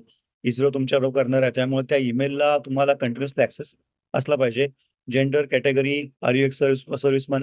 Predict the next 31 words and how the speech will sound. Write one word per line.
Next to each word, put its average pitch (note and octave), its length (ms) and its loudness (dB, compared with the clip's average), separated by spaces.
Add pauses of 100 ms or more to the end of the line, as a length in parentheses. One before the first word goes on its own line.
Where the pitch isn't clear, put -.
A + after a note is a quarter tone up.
(100)
father's C3 340 0
name, C3+ 180 2
next B2+ 200 -4
step C3+ 160 2
वगैरे. B2 260 0 (640)
फोटोग्राफ, C#3+ 540 2 (180)
only D3 220 2
जेपीजी C3+ 440 0
or C#3+ 100 4
जेपीईजी C3 480 0
पन-, B2 320 -2
पन्नास C3+ 380 2
केबीपेक्षा C3+ 440 -2
जास्त B2+ 320 0 (680)
मोठी C3 220 0
फाईल C3+ 200 2
साईज C3+ 220 0
नसावी. C3 460 0 (640)
Signature C#3 300 2
of C#3 80 0
the C#3+ 100 -2
candidate C3+ 300 0
इकडे C#3 260 -2
अप-, C3+ 260 0
अप्लाय C#3 360 0
करायचं B2+ 300 0
आहे. B2+ 120 0
त्यानंतर C3 280 -4
नेक्स्ट C3+ 260 -2
स्टेप C3+ 140 -4
केल्यानंतर C3+ 480 2